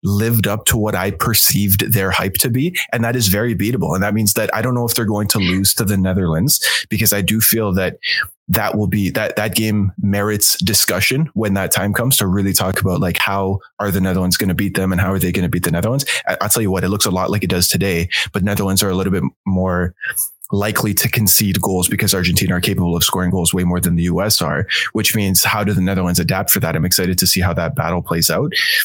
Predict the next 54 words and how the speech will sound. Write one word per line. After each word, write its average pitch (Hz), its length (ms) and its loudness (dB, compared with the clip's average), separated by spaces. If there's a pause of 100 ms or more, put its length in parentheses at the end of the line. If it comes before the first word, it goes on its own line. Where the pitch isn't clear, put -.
But 123 100 -2
even 185 200 0
let's 156 200 2
say 110 340 0 (260)
Argentina 107 440 0
go 98 160 0
through 110 220 0
here, 87 220 0
they're 107 180 0
still 151 340 0
going 117 300 0
to 113 120 -2
then 98 260 0
meet, 92 280 0 (140)
like, 98 260 -4
Brazil, 95 440 -2 (260)
right? 110 180 -2
And 110 140 0
it's 101 100 2
like, 110 240 -2 (220)
like, 214 160 0
the - 120 0
end 170 120 0
of 220 80 0
the 175 80 0
line 110 300 0
will 98 120 0
come 104 280 0
at 87 80 0
some 87 180 0
point 92 140 0
because - 340 0 (100)
it 120 140 0
wouldn't 139 400 0
surprise 107 580 0
me 104 140 0
if 92 100 -2
they 104 140 0
lost 92 760 0
to 110 160 0
the 98 80 0
Netherlands. 92 460 0 (200)
It 107 140 0
wouldn't, 120 440 0
it 190 140 -4
definitely 123 300 0
wouldn't 101 140 0
surprise 95 240 -2
me 101 60 0
if 95 100 -2
they 98 100 0
lost 92 340 0
to 92 240 0 (320)
Brazil. 101 480 -2